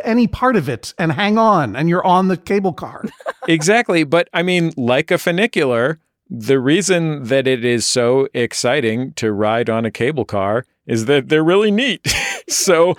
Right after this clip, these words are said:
Speaker 2: why not ride one every day? It's fun. <laughs> It's cool.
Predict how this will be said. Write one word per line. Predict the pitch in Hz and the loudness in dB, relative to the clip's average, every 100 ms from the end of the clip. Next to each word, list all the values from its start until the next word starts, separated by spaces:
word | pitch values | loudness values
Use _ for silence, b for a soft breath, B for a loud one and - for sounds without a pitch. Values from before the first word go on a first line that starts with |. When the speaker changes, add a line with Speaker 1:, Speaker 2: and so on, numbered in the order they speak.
| B - | B -2
Speaker 2:
why | 175 | 0
not | 233 240 180 | 2 0 0
ride | 143 123 | 0 0
one | 127 123 | -2 -2
every | 123 131 | 0 2
day? | 131 120 | 2 2
It's | 117 | 0
fun. | - 226 190 143 | -2 0 2 0
<laughs> | 104 | -2
It's | - - | -6 -2
cool. | 254 202 139 | 2 2 2